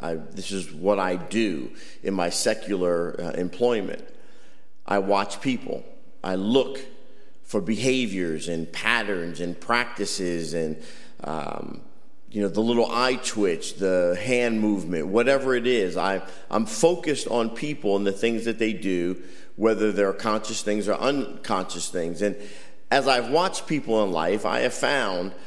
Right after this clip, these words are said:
that stress does not discriminate. Let me say that again for you in case, you know,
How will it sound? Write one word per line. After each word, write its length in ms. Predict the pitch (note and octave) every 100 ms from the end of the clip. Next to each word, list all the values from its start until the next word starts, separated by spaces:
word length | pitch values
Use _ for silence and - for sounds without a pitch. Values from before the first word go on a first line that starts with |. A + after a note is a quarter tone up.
| - -
that 540 | A2 G#2 - - -
stress 1040 | - - - C#3 E3 D3 F#2+ A#2 - - - - - - - F3
does 300 | C#3+ D#3 C#3
not 340 | D3 C#3+ C#3+
discriminate. 800 | C#3+ - - D#3+ C#3 G2 D2+ - - - - - - - - - - - - - - -
Let 120 | G#2 B2+
me 60 |
say 160 | B2 C#3
that 160 | B2+
again 260 | A#2+ B2 B2+
for 180 | A#2+ G2+
you 120 | F#2+
in 60 | F#2+
case, 460 | A#2+ A2 - -
you 100 | A#2
know, 260 | G#2+ G2 F#2